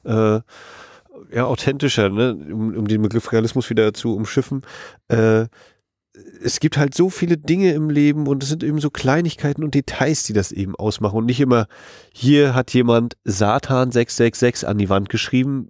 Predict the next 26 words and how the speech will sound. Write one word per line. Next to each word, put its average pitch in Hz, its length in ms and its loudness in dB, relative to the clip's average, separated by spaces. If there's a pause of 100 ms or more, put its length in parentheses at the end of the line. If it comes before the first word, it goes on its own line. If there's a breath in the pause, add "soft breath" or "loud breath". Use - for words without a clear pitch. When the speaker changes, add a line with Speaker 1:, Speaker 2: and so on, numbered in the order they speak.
(120)
Speaker 2:
Wir 110 240 -2
gehen 123 220 2
davon 123 300 -2
aus, 117 540 0
dass, - 540 0
äh, 101 340 2
ein 107 140 2
Fußballfan 90 720 -2
Schuld 92 380 -2
hat. - 260 -14 (100)
Hä, - 360 -4
warum? 92 320 -6 (220)
Es - 120 -6
steht 110 140 2
doch 95 120 -2
Satan 104 300 -2
da. 78 120 -2
Es 98 100 -2
muss - 460 -2
Satan 98 360 0
sein. 92 220 0
Und 98 180 -4 (340 loud breath)
hier 151 80 2
ist 147 60 0
es 147 80 -6
eben, 147 220 2